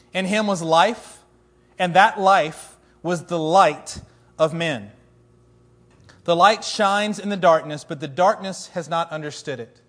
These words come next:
I hope that you have had the privilege of talking to someone about something spiritual and they not get it. I hope that you've actually spoken to someone and seen the difference between those who walk in the light and those who do not. If you haven't, then let me challenge you.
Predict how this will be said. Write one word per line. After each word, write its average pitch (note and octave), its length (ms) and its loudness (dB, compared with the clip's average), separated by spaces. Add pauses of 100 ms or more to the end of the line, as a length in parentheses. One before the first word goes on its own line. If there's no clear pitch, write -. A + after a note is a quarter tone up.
(1400)
I F#3+ 220 2
hope G3+ 320 0
that D3+ 180 -12
you F#3 60 -6
have D#3+ 100 -6
had D#3 160 0
the D3 60 -10
privilege D3+ 460 -6
of C3 140 -8
talking D#3+ 320 -6
to D3+ 60 -14
someone D#3 240 -8
about D3 220 -4
something D3 280 -10
spiritual D3+ 540 -10 (360)
and C#3 160 -8
they C#3+ 120 -2
not C3+ 280 -8
get B2+ 160 -12
it. - 200 -20 (800)
I D#3 100 0
hope F#3+ 260 0
that D#3 180 -12
you've E3+ 140 -8
actually E3 400 0
spoken E3+ 380 -4
to C#3+ 80 -10
someone A2+ 520 -10 (360)
and D#3 140 -10
seen G3+ 300 -6
the F3+ 80 -6
difference F3 360 -4
between D#3+ 300 -8
those E3 220 0
who G3 100 -6
walk F#3 220 0
in F#3+ 80 -4
the F#3 60 -4
light D#3 300 0 (240)
and D3 120 -8
those C#3+ 180 -2
who - 80 -8
do C#3 100 -10
not. B2 260 -8 (1120)
If D#3+ 180 -10
you G#3+ 120 -6
haven't, F3+ 400 0
then D3 280 -6
let D#3+ 140 -6
me E3 100 -8
challenge D#3 460 -6
you. G#2 180 -16